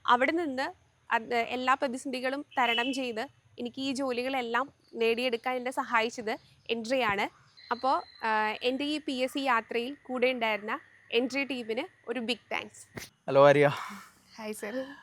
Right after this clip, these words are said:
Speaker 2: ആ, ഇത് ആര്യയാണ്. ആ, ആര്യ യൂണിവേഴ്സിറ്റി അസിസ്റ്റന്റ്, ആ, അപ്പോയിന്റ്മെന്റ് ഓർഡർ വെയിറ്റ് ചെയ്തിരിക്കുകയാണ്. ഇപ്പോൾ അഡ്വൈസ് കിട്ടിയിട്ടുണ്ട്.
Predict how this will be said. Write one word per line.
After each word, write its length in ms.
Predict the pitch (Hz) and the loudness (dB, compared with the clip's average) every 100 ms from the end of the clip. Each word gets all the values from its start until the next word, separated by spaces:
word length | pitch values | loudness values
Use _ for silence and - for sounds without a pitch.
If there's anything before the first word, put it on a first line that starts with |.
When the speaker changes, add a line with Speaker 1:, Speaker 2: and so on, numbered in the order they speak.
| - - - | -20 -16 -2
Speaker 2:
ആ, 320 | 135 127 127 147 | 2 4 4 8
ഇത് 120 | 165 | 12
ആര്യയാണ്. 480 | 165 175 185 165 170 | 12 12 12 12 10
ആ, 580 | 247 - 131 131 131 143 | 6 4 6 8 8 10
ആര്യ 340 | 156 180 202 - _ _ | 10 10 6 4 _ _
യൂണിവേഴ്സിറ്റി 560 | 139 156 165 180 - 190 | -2 2 6 6 6 8
അസിസ്റ്റന്റ്, 460 | 156 151 - 143 120 - _ 131 | 6 6 2 4 2 0 _ 0
ആ, 80 | 127 127 123 123 123 127 139 | 2 4 4 2 0 -2 0
അപ്പോയിന്റ്മെന്റ് 400 | 127 151 151 151 | 4 6 6 6
ഓർഡർ 160 | 139 135 | 6 6
വെയിറ്റ് 220 | 135 139 | 2 2
ചെയ്തിരിക്കുകയാണ്. 400 | 139 127 127 127 | 0 2 2 4
ഇപ്പോൾ 120 | 131 | 6
അഡ്വൈസ് 360 | 127 135 - 135 | 6 4 2 0
കിട്ടിയിട്ടുണ്ട്. 540 | 123 127 123 131 | 2 0 6 8